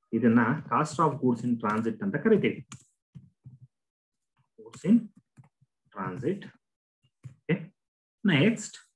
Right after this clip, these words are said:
ನಾವೇನಪ್ಪ ಮಾಡ್ಬೇಕಂದ್ರೆ ಇಲ್ಲಿ ಏನಾದ್ರೂ ಲಾಸಸ್ ಆಗಿದೆಯಾ, ಟ್ರಾನ್ಸಿಟ್ ಅಲ್ಲಿ ಆಗಿರತಕ್ಕಂಥ ಲಾಸ್ ಏನಾದ್ರೂ ಇದ್ರೆ ನಾವಿಲ್ಲಿ ತಗೋಬೇಕಾಗತ್ತೆ. So ನಮ್ಗೆ ಗೊತ್ತು ಅಬ್ನಾರ್ಮಲ್ ಲಾಸ್ ಆಗಿದೆ ಟ್ರಾನ್ಸಿಟ್ ಅಲ್ಲಿ, ಅದನ್ನ ಲೆಸ್ ಮಾಡ್ಕೋಬೇಕು.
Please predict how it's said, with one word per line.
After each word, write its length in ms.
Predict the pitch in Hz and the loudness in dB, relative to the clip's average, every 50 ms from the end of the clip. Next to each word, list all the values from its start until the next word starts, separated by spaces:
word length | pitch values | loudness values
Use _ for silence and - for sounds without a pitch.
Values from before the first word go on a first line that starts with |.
| _ _ _ - | _ _ _ 2
ನಾವೇನಪ್ಪ 440 | 151 180 190 175 170 156 135 139 131 | 4 4 6 6 4 4 2 2 4
ಮಾಡ್ಬೇಕಂದ್ರೆ 800 | 117 117 104 101 104 101 - 143 165 139 104 - 165 - - - _ _ _ - | 4 4 4 2 0 0 0 0 0 2 2 0 0 -2 -6 -12 _ _ _ 0
ಇಲ್ಲಿ 280 | 180 208 247 240 196 | 4 6 8 8 8
ಏನಾದ್ರೂ 720 | 151 147 156 165 160 160 160 156 170 175 220 240 - - _ _ _ _ 107 | 8 8 6 6 6 4 4 4 4 4 2 2 0 -6 _ _ _ _ -6
ಲಾಸಸ್ 720 | 107 110 120 135 151 180 196 214 208 214 - 202 202 - - | 0 2 4 4 6 6 4 4 2 0 -2 -4 -4 -4 -4
ಆಗಿದೆಯಾ, 420 | 117 117 120 110 110 107 104 101 | -2 -2 0 0 0 -2 -4 -4
ಟ್ರಾನ್ಸಿಟ್ 600 | 98 - 120 127 135 151 170 165 160 165 160 160 | -6 -6 -2 0 2 2 4 4 2 0 -2 0
ಅಲ್ಲಿ 160 | 151 151 143 | 0 0 0
ಆಗಿರತಕ್ಕಂಥ 500 | 127 123 123 120 117 - - - 113 120 | 0 0 -2 -4 -6 -8 -8 -6 -6 -2
ಲಾಸ್ 560 | 139 117 101 92 92 101 120 170 202 202 - 170 | -2 0 -2 -2 0 2 2 4 4 4 2 2
ಏನಾದ್ರೂ 320 | 151 123 110 101 104 104 | 0 0 0 -2 -4 -8
ಇದ್ರೆ 480 | 104 147 170 185 123 104 - - _ _ _ - | -8 -4 -2 -2 -2 -2 -4 -8 _ _ _ -12
ನಾವಿಲ್ಲಿ 500 | - 98 92 95 101 127 202 202 - - | -10 -8 -6 -2 0 2 2 2 0 -4
ತಗೋಬೇಕಾಗತ್ತೆ. 1040 | - _ _ _ - 101 101 98 92 90 - 92 90 87 - - 170 202 - - - _ _ _ - | -12 _ _ _ -10 -6 -4 -4 -4 -6 -8 -10 -14 -14 -10 -8 -8 -8 -8 -12 -20 _ _ _ -2
So 100 | 123 113 | 0 4
ನಮ್ಗೆ 180 | 113 117 113 | 6 6 6
ಗೊತ್ತು 260 | 131 165 165 160 170 156 | 6 4 2 2 2 2
ಅಬ್ನಾರ್ಮಲ್ 600 | 107 110 113 120 143 156 175 175 170 175 170 147 | 2 2 4 6 6 6 6 6 6 6 6 6
ಲಾಸ್ 240 | 127 123 - - | 4 4 2 -2
ಆಗಿದೆ 400 | 117 107 101 104 107 123 - - - | -4 -4 -2 -2 -2 -2 -4 -6 -8
ಟ್ರಾನ್ಸಿಟ್ 640 | _ _ _ - - 110 113 117 117 117 - - | _ _ _ -4 2 4 6 6 6 6 4 2
ಅಲ್ಲಿ, 180 | 101 95 113 - | 0 0 0 0
ಅದನ್ನ 320 | 120 101 107 110 120 117 | -2 -2 0 2 2 2
ಲೆಸ್ 320 | 113 107 110 107 - - 151 | 2 2 -2 -4 -6 -6 -6
ಮಾಡ್ಕೋಬೇಕು. 720 | 123 104 95 - - 92 92 - _ - 170 - - | -4 -4 -4 -6 -10 -14 -14 -12 _ -8 -8 -8 -10